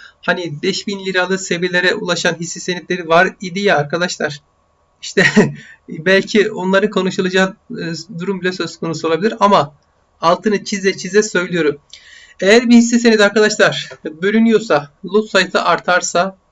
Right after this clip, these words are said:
o hedeflere ulaşamaz. Kar payı bu şekilde dağıtırsa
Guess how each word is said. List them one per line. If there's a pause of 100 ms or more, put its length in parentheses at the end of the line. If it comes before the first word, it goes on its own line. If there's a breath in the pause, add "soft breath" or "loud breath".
o
hedeflere
ulaşamaz. (1200)
Kar
payı
bu
şekilde
dağıtırsa